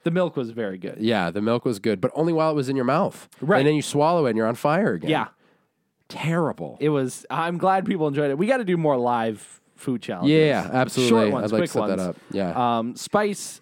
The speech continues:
Speaker 1: I love spice challenges as much.
Speaker 2: You
Speaker 1: I don't
Speaker 2: do.
Speaker 1: wanna do, like, something to that level,
Speaker 2: That one,
Speaker 1: but
Speaker 2: yeah, I don't like when it hurts. I'd be cool with, like, a,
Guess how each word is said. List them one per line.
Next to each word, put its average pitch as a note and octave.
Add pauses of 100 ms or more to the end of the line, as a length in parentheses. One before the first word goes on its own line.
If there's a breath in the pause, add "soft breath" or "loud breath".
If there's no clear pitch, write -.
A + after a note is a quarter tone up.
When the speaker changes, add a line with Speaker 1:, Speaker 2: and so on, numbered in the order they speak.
(120)
Speaker 1:
I G3+
love G3
spice C#3+
challenges F#2+
as B2
much. F3+
Speaker 2:
You -
Speaker 1:
I A3+
don't G#3+
Speaker 2:
do. G3+
Speaker 1:
wanna F#3+
do, E3
like, D3
something C3
to A#2
that B2+
level, F3+
Speaker 2:
That G#3+
one, C#3+
Speaker 1:
but G#3
Speaker 2:
yeah, F#3+
I D#3+
don't A3+
like B3
when A#3
it E3+
hurts. -
I'd E3
be G#3
cool A3
with, A3
like, E3
a, A#2+